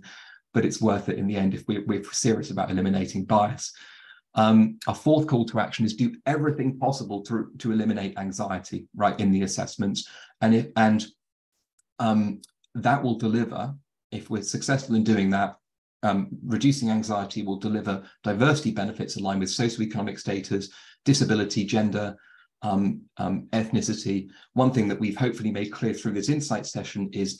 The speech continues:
ac-, test anxiety is a highly pernicious influence that negatively impacts a broad range of individuals in various assessments. The, the, the lower we can get that anxiety level, the better. And, um, the fifth call to action, which relates to that, is we can't remove it, we need to accommodate it,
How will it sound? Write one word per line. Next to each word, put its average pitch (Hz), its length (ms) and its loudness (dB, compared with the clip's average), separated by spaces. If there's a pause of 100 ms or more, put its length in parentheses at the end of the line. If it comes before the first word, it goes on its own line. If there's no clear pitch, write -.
ac-, 110 140 -4 (320)
test 143 300 0
anxiety 101 600 0
is 98 80 -10
a 95 60 -8
highly 117 440 2
pernicious 101 420 -4
influence 95 580 0 (280)
that 110 120 -4
negatively 113 520 0
impacts 101 460 -6
a 98 60 -10
broad 113 560 6
range 98 280 2
of 101 100 0
individuals 95 720 -2
in 95 140 -2
various 98 380 0
assessments. 101 640 -6 (380)
The, - 100 -10
the, 113 120 -4
the 113 180 -4
lower 120 420 6
we 113 200 6
can 110 140 0
get - 220 -2
that - 140 -4
anxiety 104 520 0
level, 98 420 -4
the 98 100 -2
better. 98 440 -4 (240)
And, 104 380 -4 (340)
um, 98 180 4
the 104 100 2
fifth 139 260 4
call 107 160 4
to 104 140 0
action, - 240 0
which 95 160 -2
relates 110 360 2
to 98 80 -4
that, 95 240 0
is 95 220 -2
we 113 80 -2
can't 110 260 2
remove 101 320 0
it, 98 80 -4
we 101 60 -4
need 95 140 -2
to 101 100 -4
accommodate 95 560 -4
it, - 120 -6